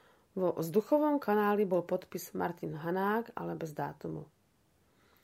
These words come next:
Nikde sa nenašiel ani dátum postavenia orgánu.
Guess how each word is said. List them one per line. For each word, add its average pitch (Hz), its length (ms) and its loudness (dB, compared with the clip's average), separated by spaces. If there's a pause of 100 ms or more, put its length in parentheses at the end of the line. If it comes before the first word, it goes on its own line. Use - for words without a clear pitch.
(300)
Nikde 233 240 4
sa - 80 -2
nenašiel 214 440 2
ani 196 200 2
dátum 175 480 -2
postavenia 151 640 -10
orgánu. 147 480 -8